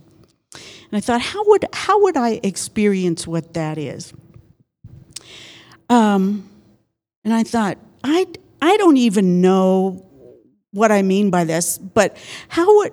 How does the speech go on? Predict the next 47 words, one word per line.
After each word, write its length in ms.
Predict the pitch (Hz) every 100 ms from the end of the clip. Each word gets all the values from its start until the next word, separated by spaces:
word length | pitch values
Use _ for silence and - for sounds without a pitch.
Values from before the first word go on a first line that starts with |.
| -
I, 160 | 247 -
I, 140 | 277 -
I 140 | 277
was 220 | 285 269 -
formulating 800 | 339 370 440 359 277 277 269 202
a 40 |
theological 760 | - 220 208 196 180 185 185 175
problem, 420 | 208 170 156 175
and 100 | 233
I 160 | 330 427
believe 580 | 370 311 202 165 165 - - - -
that, 480 | 196 233 - - 208
that 160 | 254 240
my 180 | 262 320
whole 240 | 302 247
life 340 | 208 233 - -
is 220 | 190 160
a 60 | 156
theological 720 | - 185 165 160 156 165 160
problem, 480 | 147 147 147 175 170
<laughs> 20 |
but, 240 | 185 220 220 277 269 214
but, 220 | 226 233
you 160 | 240 214
know, 140 | 180
um, 420 | 175 185 170 170
I, 160 | 214 233
and 400 | 226 208 196 185
that's 280 | 226 269 -
be-, 180 | 233 208
but 300 | 202 226 208
at 180 | 220 233
least 320 | 285 330 220
I 160 | 226
have 160 | 214 220
made 180 | 202 208
it 140 | 185
a 80 | 160
profession, 720 | - 160 - 240 - 127 151 - - - -
you 160 | 202
know, 140 | 170 160
so 160 | -
I 120 | 185
get 260 | 170 170 -
paid 260 | 233 277 220
for 260 | 180 139
it. 100 | 147